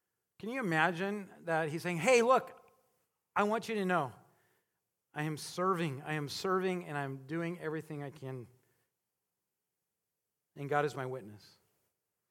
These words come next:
God knows my heart. I am serving with my whole heart." You know what a portrait of a true servant is? Is one who's committed to this kind of lifestyle of serving with their whole heart.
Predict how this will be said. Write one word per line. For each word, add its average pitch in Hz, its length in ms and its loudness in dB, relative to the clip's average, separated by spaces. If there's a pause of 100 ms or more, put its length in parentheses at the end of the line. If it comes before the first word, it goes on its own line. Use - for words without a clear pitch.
God 208 140 4
knows 165 200 2
my 131 80 -8
heart. 107 340 -10 (840)
I 170 80 2
am 185 120 2
serving 196 360 2
with 160 140 -4
my 156 100 -4
whole 147 180 -6
heart." 139 580 -6 (1700)
You 190 60 -2
know 220 60 4
what 240 120 6
a 202 40 2
portrait 196 540 -2 (220)
of 165 160 -4
a 147 160 -2
true 165 600 -4 (800)
servant 147 480 -6
is? 139 400 -10 (540)
Is 147 100 -12
one 202 120 -2
who's 185 140 -2
committed 143 460 -6
to - 100 -14
this 135 240 -8
kind 151 220 -10
of 123 80 -6
lifestyle 135 600 -8
of 110 100 -12
serving 127 400 -10
with 127 140 -12
their 113 80 -14
whole 117 200 -14
heart. 117 360 -14